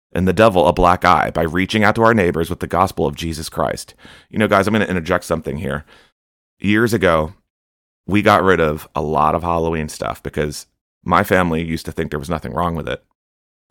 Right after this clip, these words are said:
And we put them out by the trash on the street. And some little kid rode by and he asked, you know,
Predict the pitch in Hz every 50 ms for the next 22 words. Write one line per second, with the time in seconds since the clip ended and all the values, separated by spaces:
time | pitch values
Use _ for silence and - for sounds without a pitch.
0 | _ _ - 87 87 85 87 - - - - 110 104 101 - - 85 80 82 -
1 | - 127 127 110 - 73 82 - - - - - - 90 82 78 - - - 110
2 | 104 82 60 - _ _ _ _ _ _ _ _ _ _ _ _ _ _ - 90
3 | 90 - 131 135 127 110 90 - - - 135 - - 80 78 78 71 78 76 76
4 | 71 78 76 85 95 95 92 87 87 90 - - - - - _ _ _ _ _
5 | _ - 92 92 80 73 67 - -